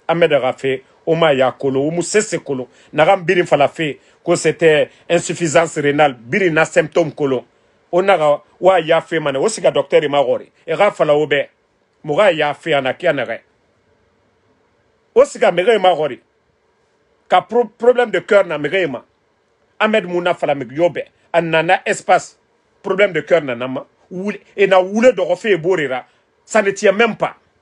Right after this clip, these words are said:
Autant journaliste. Benora Bombo, Odera Bira. Je, blogueur et attaquera.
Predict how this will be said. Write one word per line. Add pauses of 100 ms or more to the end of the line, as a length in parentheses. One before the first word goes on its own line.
(360)
Autant
journaliste. (1200)
Benora
Bombo,
Odera
Bira. (440)
Je,
blogueur
et
attaquera.